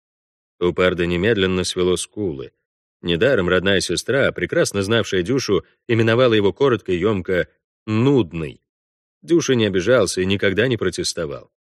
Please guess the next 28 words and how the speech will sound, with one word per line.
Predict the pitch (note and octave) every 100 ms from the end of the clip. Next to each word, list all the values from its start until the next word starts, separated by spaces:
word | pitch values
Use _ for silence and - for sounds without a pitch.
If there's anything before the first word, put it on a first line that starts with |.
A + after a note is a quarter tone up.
| _ _ _ _ _
Из | G2+ F2
своей | - F#2+ F2+
комнаты | - D#3 C3+ G#2+ F#2
к | D#2+ -
компьютеру | G2 A2+ F3 D3+ C3+
прошли | G2+ F#2+ C3 B2
Вольво | F2 C3 D3 C#3+
и | C3+ B2 B2+ -
Инси | D3 C#3 G2+ - F2+ D2 _ _ -
и | G#2
некоторое | G#2 - G2 D#2+
время | G#2+ C#3+ G#2+
колдовали | G#2+ G2+ F#2+ F2 E2+
перед | F#2+ F#2
монитором. | F#2 G2 G#2+ E2+ B1+ A#1+ _ _ _ _ _ _
Очередями | F#2 F2+ G2+ F2+ F2 D#3+ D3+ C#3+
клацала | G#2 A2+ B2+ B2 A2+
клавиатура. | G2+ G2+ F#2+ F2 D#2+ D2 C2+ B1+ _ _ _ _ -
Парду | F#2+ F#2 F2+
показалось, | F#2 F#2 F2 A#2+ A2 -
что | -
они | F#2 F#2+
слишком | - A2+ - A2+
быстро | A2 D#3 - F#2+
разобрались | F#2 F2 F#2+ F#2 B2 - -
с | -
пришедшим | A2 - A#2 - G#2+
сообщением, | A2+ G#2+ - C3 E2+ D#2